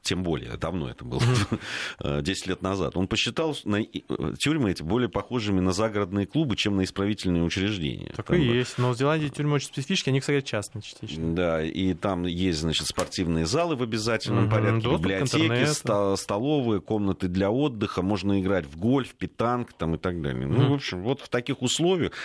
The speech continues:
Speaker 1: Поэтому выбор места, мне кажется, и от этого тоже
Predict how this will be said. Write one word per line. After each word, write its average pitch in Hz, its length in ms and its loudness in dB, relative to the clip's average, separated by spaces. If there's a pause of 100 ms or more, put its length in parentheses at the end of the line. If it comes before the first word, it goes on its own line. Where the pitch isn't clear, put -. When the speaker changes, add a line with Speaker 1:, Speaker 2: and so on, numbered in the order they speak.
(100)
Speaker 1:
Поэтому 151 340 0
выбор 147 480 2 (280)
места, 110 500 0
мне 80 160 0
кажется, 67 520 -4 (680)
и 131 80 2
от 143 140 0
этого 160 240 -4
тоже 120 540 -2